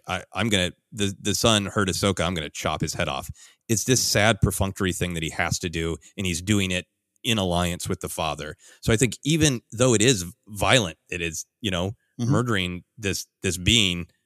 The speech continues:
Speaker 1: uh, from behind, that there's this kind of bittersweet from the father's perspective of, but
Speaker 2: Yeah.
Speaker 1: we, we did it with, um,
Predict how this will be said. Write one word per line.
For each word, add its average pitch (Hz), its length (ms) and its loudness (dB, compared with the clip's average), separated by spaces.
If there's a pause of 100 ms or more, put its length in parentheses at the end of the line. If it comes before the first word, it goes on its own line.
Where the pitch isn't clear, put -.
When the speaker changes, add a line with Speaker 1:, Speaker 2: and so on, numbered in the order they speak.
(160)
Speaker 1:
uh, 85 180 -2 (380)
from 123 280 0
behind, 95 560 0 (760)
that 98 160 0
there's 98 200 2
this 95 160 0
kind 101 180 -2
of 90 180 -4
bittersweet 104 640 2
from 95 160 -2
the 90 80 0
father's 98 360 2
perspective 92 580 0
of, 80 240 -6 (920)
but 104 380 2
Speaker 2:
Yeah. 92 180 -14 (140)
Speaker 1:
we, 107 240 0
we 107 140 4
did 95 200 2
it 107 120 4 (220)
with, 101 400 0
um, 82 480 0